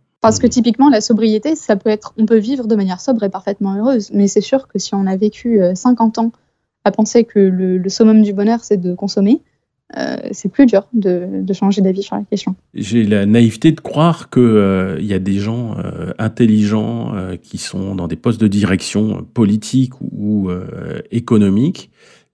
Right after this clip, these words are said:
Speaker 2: et qui sont de suffisamment bons, euh, leaders pour être capables de mener ce changement et, et assez visionnaires pour se dire, OK, tout ce qu'on a fait jusqu'à présent,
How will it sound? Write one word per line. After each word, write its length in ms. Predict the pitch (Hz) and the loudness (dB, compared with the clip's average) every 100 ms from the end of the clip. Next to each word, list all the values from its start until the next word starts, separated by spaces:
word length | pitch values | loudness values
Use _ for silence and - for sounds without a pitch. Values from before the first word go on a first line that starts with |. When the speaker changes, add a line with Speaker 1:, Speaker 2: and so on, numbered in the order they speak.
| - | -6
Speaker 2:
et 140 | 113 | -6
qui 180 | 104 - | -4 -8
sont 540 | - 139 135 127 120 - - _ - | -2 2 2 2 -2 -8 -16 _ -16
de 280 | 110 101 95 | -8 -6 -6
suffisamment 680 | - 120 - 107 113 113 | -4 -4 -2 0 2 2
bons, 440 | 110 104 107 104 98 104 | 2 4 4 2 -2 -6
euh, 240 | 95 90 | -4 -2
leaders 560 | 87 104 110 120 170 - | -2 0 4 4 4 -2
pour 200 | 101 92 | -4 -4
être 120 | 110 | 0
capables 340 | 113 120 175 | -2 -2 -2
de 120 | 131 | 2
mener 280 | 110 110 117 | 4 6 2
ce 100 | 110 | 0
changement 500 | - 107 98 120 160 - | -4 -4 -2 -2 -2 -4
et, 240 | 101 90 - - | -6 -6 -10 -10
et 240 | 98 92 - | -4 -4 -4
assez 300 | 104 - 131 | -6 0 0
visionnaires 500 | 104 110 107 120 156 | 2 2 4 2 0
pour 140 | - | -4
se 80 | - | -4
dire, 260 | 90 143 - - - _ | -2 -4 -6 -14 -20 _
OK, 200 | - - 117 104 | -8 0 0 2
tout 120 | - | -2
ce 80 | 165 | -2
qu'on 160 | - 143 | 0 0
a 60 | |
fait 180 | 123 139 | 0 -2
jusqu'à 260 | 113 - 113 | -2 -2 -2
présent, 480 | - 95 120 175 | 0 0 0 -2